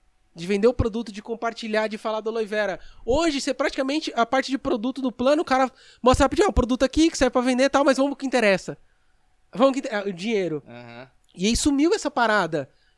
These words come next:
Speaker 1: de, de vender. E assim, eu percebi isso que desde essa época tá com esse déficit. Tanto que eu, eu criei o produto curso Venda Samurai por causa disso. Porque, cara, não tem mais ninguém falando de vendas. Poucos líderes, treinamento de venda quase não tem.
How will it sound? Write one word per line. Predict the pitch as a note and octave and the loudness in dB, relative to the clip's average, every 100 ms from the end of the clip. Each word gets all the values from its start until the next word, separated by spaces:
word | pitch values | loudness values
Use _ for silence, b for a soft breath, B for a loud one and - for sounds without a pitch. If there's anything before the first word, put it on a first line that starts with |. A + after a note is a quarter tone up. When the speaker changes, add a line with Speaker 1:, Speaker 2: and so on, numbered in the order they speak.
| - | -20
Speaker 1:
de, | E3 G#3+ G#3+ | -10 -8 -8
de | F#3 | -6
vender. | F#3 A#3 G#3 G3+ E3 b b b _ | -4 -4 2 2 2 b b b _
E | G#3 G#3+ | -8 -2
assim, | A#3+ A#3+ D4+ B3+ F3 - | -2 -2 -4 -4 -8 -10
eu | G#3 | -6
percebi | C#4+ C#4+ F#4 D4+ | -2 0 0 0
isso | - | -2
que | - B3+ | -4 -2
desde | A3 D#4 | -2 0
essa | - D4 | 0 -2
época | C4+ | -2
tá | C4+ | -6
com | C4+ | -6
esse | - | -8
déficit. | C#4+ A#3+ F#4 - - | -4 -2 -2 -6 -8
Tanto | B3 | -8
que | - | -4
eu, | C4+ A3 B B B | -4 -4 B B B
eu | F#3+ | -8
criei | A#3 C4 | -4 -2
o | |
produto | C4 B3 A#3+ | -2 -6 -6
curso | - A#3 G3+ | -8 -10 -4
Venda | A3 A#3 | -2 -2
Samurai | A3+ B3 A#3 A3+ | -2 -2 0 0
por | C4 | 0
causa | D4 F#4+ | -2 -2
disso. | A#4 B4 | -4 -6
Porque, | - G4+ | -4 -6
cara, | G4 A4+ G4+ - C#4+ - - | -2 -2 -4 -8 -16 -16 -8
não | G#4 | -6
tem | - G#4+ | -2 -2
mais | A4 | -2
ninguém | G#4 D#4+ | -2 -2
falando | F4+ E4+ D#4+ | -2 -4 -4
de | D#4+ | -4
vendas. | C4 D#4 F4 C#4 - B B B | -4 -6 -6 -8 -12 B B B
Poucos | C#4 D#4+ D#4+ | 0 0 0
líderes, | A3+ C4+ C4+ | -2 -4 -6
treinamento | B3+ C4 C4 C4 | -4 -2 -2 -4
de | A#3+ | -2
venda | B3+ B3 | -2 0
quase | C4 B3 | -2 -2
não | B3 A#3 | -4 -2
tem. | A#3+ B3 C4 | 0 0 -2